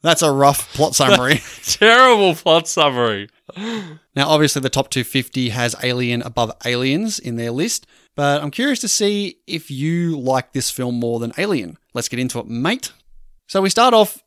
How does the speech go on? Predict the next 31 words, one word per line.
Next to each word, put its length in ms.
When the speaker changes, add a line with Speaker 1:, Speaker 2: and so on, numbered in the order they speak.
Speaker 1:
immediately 840
after 300
the 80
first 300
one, 260
where 180
Ripley 340
on 180
the 520
pod 360
hurtling 300
through 140
space. 460
Speaker 2:
Asleep. 500
Speaker 1:
Yes. 380
Speaker 2:
Hypersleep, 880
apparently. 480
Speaker 1:
What's 140
the 60
Speaker 2:
Wonder 80
why 60
Speaker 1:
difference? 140
Speaker 2:
it's 80
called 180
hypersleep. 920
Speaker 1:
Maybe 340
because 680
Speaker 2:
Doesn't 180
hyper 240
mean, 200
like, 300